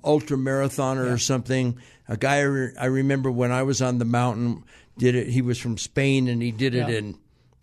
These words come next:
Speaker 1: eight hours or
Speaker 2: Yeah,
Speaker 1: something
Speaker 2: something
Speaker 1: like
Speaker 2: like
Speaker 1: that.
Speaker 2: that.
Speaker 1: I mean, he
Speaker 2: Yeah.
Speaker 1: just, and so
Speaker 2: And I
Speaker 1: eighteen hours, though,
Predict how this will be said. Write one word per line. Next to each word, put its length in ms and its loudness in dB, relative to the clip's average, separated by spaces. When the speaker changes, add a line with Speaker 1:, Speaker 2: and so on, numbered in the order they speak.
Speaker 1:
eight 240 6
hours 580 -2
or 40 -2
Speaker 2:
Yeah, 100 2
Speaker 1:
something 120 4
Speaker 2:
something 260 4
Speaker 1:
like 100 2
Speaker 2:
like 160 0
Speaker 1:
that. 220 2
Speaker 2:
that. 0 -
Speaker 1:
I 100 -2
mean, 160 0
he 80 0
Speaker 2:
Yeah. 80 0
Speaker 1:
just, 240 -2
and 420 -6
so 340 2
Speaker 2:
And 200 2
I 220 4
Speaker 1:
eighteen 420 0
hours, 320 2
though, 180 -2